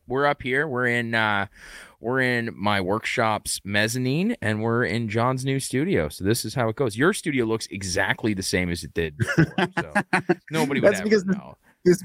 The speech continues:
Speaker 2: backdrop is just a privacy screen. I just cart it around because I'm like, "Well, no one wants to look at my bed." <laughs>
Speaker 1: Really? That's true. Yeah. <laughs> Yeah, that's very true. Yeah, I got, you know what? I wish
Speaker 2: It's also
Speaker 1: I had
Speaker 2: good
Speaker 1: a
Speaker 2: for sound
Speaker 1: wider
Speaker 2: proofing.
Speaker 1: angle.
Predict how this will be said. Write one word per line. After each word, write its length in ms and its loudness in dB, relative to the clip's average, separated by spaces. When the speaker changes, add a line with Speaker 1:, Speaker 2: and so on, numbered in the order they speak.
Speaker 2:
backdrop 420 4
is 80 4
just 220 2
a 20 -20
privacy 520 4
screen. 360 4
I 80 6
just 160 0
cart 240 4
it 80 2
around 360 4
because 260 2
I'm 120 4
like, 260 2
"Well, 200 4
no 100 6
one 140 4
wants 160 0
to 80 -2
look 140 2
at 60 0
my 100 4
bed." 380 0
<laughs> 40 4
Speaker 1:
Really? 540 0
That's 180 -2
true. 360 6
Yeah. 300 -2
<laughs> 60 -2
Yeah, 120 -8
that's 180 -2
very 220 2
true. 240 -4
Yeah, 160 0
I 100 -2
got, 200 -2
you 140 -4
know 100 0
what? 280 0
I 60 -6
wish 120 -8
Speaker 2:
It's 60 2
also 140 2
Speaker 1:
I 20 2
had 120 2
Speaker 2:
good 40 0
Speaker 1:
a 40 4
Speaker 2:
for 40 2
sound 160 0
Speaker 1:
wider 100 -4
Speaker 2:
proofing. 180 0
Speaker 1:
angle. 400 -2